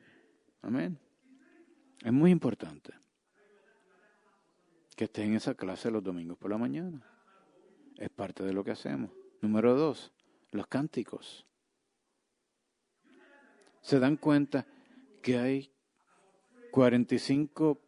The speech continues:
palabras griegas diferentes acerca de la alabanza y la adoración en la Biblia? Así que muchas veces cuando dice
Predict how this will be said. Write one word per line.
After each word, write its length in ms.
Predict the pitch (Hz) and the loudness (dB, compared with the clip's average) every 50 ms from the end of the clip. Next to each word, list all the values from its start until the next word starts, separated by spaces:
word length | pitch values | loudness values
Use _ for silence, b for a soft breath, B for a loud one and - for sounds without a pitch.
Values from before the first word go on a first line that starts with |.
| _ - | _ -4
palabras 520 | 131 113 110 117 123 131 135 127 117 107 | -4 -2 0 2 2 2 2 2 0 0
griegas 440 | 101 117 127 147 156 156 151 151 139 | 2 4 6 6 8 6 6 4 4
diferentes 560 | 127 113 - - 117 113 127 139 - 139 123 | 2 0 0 0 0 0 -2 -2 -2 -2 -2
acerca 420 | 113 104 - 131 131 127 - 131 | -2 2 4 4 4 6 6 6
de 80 | 123 117 | 6 8
la 80 | 117 113 | 6 6
alabanza 480 | 107 107 107 117 127 131 - - 139 | 4 4 4 4 4 2 2 2 4
y 20 | 123 | 4
la 100 | 120 113 | 6 6
adoración 360 | 113 110 110 101 - 123 123 | 6 4 4 2 0 0 2
en 60 | 127 | 2
la 100 | 127 120 | 2 2
Biblia? 280 | 110 107 107 107 101 95 | 0 0 -2 -2 -2 -2
Así 160 | 92 113 123 | -4 -4 -4
que 60 | 127 | -2
muchas 220 | 123 120 - - 123 | -2 -2 0 -2 -2
veces 240 | 123 131 123 143 - | -2 -2 -4 -4 -4
cuando 280 | - 127 120 110 110 | -2 -2 0 0 0
dice 320 | 113 123 - - 131 123 | 0 -2 -2 -4 -6 -6